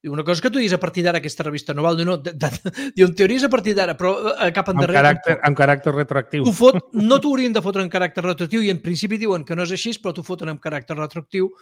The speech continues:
Speaker 1: lo qual és una putada. Llavors,
Speaker 2: Mm.
Speaker 1: ara, i aquí és on ve la conya,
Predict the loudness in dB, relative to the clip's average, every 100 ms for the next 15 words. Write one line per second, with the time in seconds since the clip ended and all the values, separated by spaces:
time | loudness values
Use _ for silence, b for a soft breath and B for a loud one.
0 | b b -8 -2 -2 -4 -8 -12 -16 -20
1 | _ _ _ _ -2 -2 -2 -2 4 6
2 | 6 2 -2 _ _ -14 -10 -6 -2 -2
3 | 2 2 2 2 2 4 0